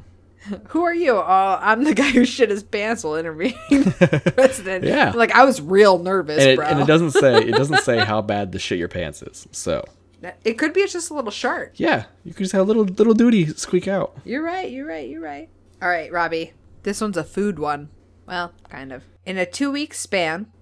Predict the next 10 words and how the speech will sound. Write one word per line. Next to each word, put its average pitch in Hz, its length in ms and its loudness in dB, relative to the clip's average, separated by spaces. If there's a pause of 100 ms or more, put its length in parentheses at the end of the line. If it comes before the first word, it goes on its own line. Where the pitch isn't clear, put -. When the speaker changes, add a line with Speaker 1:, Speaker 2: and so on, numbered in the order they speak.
(320)
Speaker 1:
would 180 200 -6
you 202 100 -4
rather 175 540 0 (160)
eat 185 280 -10
three 208 280 -4
large 202 480 -2
buckets 175 340 -6
of 160 160 -14
dead 170 240 -6
flies 147 580 -8